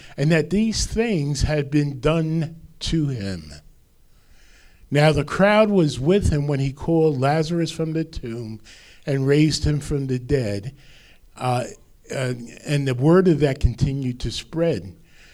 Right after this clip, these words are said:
Many people, because they had heard that he had performed this mi-, this sign, went out to meet him. So the Pharisees said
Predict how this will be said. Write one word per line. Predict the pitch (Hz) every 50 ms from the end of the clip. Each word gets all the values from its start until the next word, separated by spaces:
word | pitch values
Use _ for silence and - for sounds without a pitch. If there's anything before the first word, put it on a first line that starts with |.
| - - - _ -
Many | 110 120 147 175 202 - -
people, | 247 - - 170 143 127 - - 113 110
because | 123 139 135 - - 156 147 139 135
they | - 131 127
had | 120 135 139 131 123 -
heard | - - - 190 214 226 214
that | 208 175 143
he | 151 156 139
had | 127 117
performed | - 117 - - - 180 185 196 196 196 170
this | 170 - - -
mi-, | 156 160 160 - - - - -
this | - 160 156 151 -
sign, | - - 190 180 165 147 123 110 113 110 - - - - - - - - -
went | 123 135 170 185 196 208
out | 208 220 214 214
to | - - 170
meet | 151 151 160 185 220 240 254 254 226
him. | - - 139 131 104 90 82 82 78 - - - - - - - - - - - - - - - -
So | - - - - 240 254 220 147 131 151
the | 151 156
Pharisees | 147 - 160 156 160 185 190 185 185 - - 180 190 202 214 208 -
said | - - 160 139 135 143 185 196 -